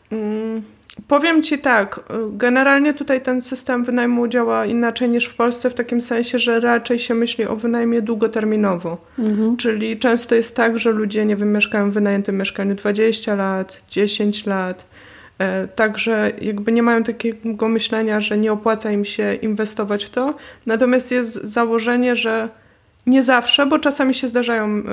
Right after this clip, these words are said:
Speaker 1: e, mieszkania oczywiście na krótszy termin czy, czy z meblami. Natomiast jest takie ogólne założenie, że przeprowadzasz się ze swoimi meblami. Z kuchnią jest, jest trudno, więc jest taki bardzo duży rynek, myślę,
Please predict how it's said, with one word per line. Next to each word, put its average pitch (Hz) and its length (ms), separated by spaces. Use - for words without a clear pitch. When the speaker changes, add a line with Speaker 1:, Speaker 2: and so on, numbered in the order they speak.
Speaker 1:
e, 208 40
mieszkania 208 480
oczywiście 202 360
na 208 100
krótszy 214 340
termin 214 380
czy, 214 180
czy 233 120
z 220 60
meblami. 214 480
Natomiast 226 480
jest 240 180
takie 240 520
ogólne 247 440
założenie, 233 500
że 233 120
przeprowadzasz 220 800
się 190 80
ze 190 100
swoimi 185 360
meblami. 180 560
Z - 140
kuchnią 277 420
jest, 269 420
jest 240 320
trudno, 277 340
więc 247 240
jest 240 180
taki 240 220
bardzo 233 360
duży 226 300
rynek, 220 540
myślę, 208 680